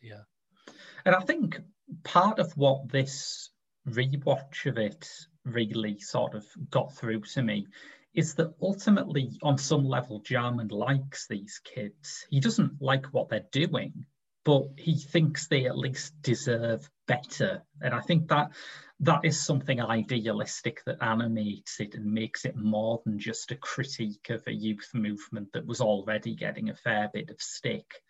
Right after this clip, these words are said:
Speaker 2: That was something
Speaker 1: Yeah,
Speaker 2: that I think
Speaker 1: yeah.
Speaker 2: its detractors at the time did not understand.
Speaker 1: I think,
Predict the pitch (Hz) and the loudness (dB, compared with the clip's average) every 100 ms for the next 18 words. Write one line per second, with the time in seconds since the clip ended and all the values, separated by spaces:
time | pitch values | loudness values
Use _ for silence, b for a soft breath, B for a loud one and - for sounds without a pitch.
0 | b b 143 135 143 - 147 214 101 107 | b b 0 0 -2 0 2 4 2 -2
1 | 113 135 - - - 135 - 117 - 120 | -4 -4 -4 -8 -10 -8 -4 -6 -4 -6
2 | - 87 - 127 110 104 - 110 - 107 | -6 -10 -8 -6 -4 -4 -4 -4 -2 -2
3 | - - 110 104 - - 123 110 107 101 | -2 -2 -4 -4 -8 -4 -4 -2 -2 -2
4 | 101 101 - _ B B B B 226 277 | -2 -6 -10 _ B B B B 2 2
5 | 202 - | 0 -4